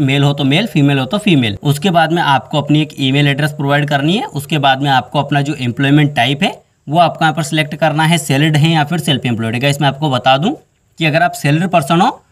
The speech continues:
तो इसमें जो लोन मिलने के चांसेस है गाइस, वो बढ़ जाते हैं, आपको यहाँ पर लोन अमाउंट ईजीली देखने को मिल जाता है। सेल्फ एम्प्लॉयड को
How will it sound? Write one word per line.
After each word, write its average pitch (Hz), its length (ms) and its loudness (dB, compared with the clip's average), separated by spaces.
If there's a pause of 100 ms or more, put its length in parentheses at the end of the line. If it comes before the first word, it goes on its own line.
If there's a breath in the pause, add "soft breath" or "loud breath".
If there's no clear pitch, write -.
(140)
तो 175 80 -6
इसमें 220 280 0
जो 247 100 0
लोन 175 300 4
मिलने 196 240 0
के 214 120 -2
चांसेस 151 440 -2
है 185 80 -4
गाइस, 190 180 -4
वो 208 80 0
बढ़ 156 200 -2
जाते 165 280 0
हैं, 185 140 2
आपको 143 340 -2
यहाँ 151 140 0
पर 165 80 -4
लोन 143 180 0
अमाउंट 175 260 0
ईजीली 165 360 2
देखने 120 260 -2
को 127 80 -4
मिल 113 140 0
जाता 113 220 -6
है। 147 60 -2
सेल्फ 180 280 -6
एम्प्लॉयड 165 320 -2
को - 120 -2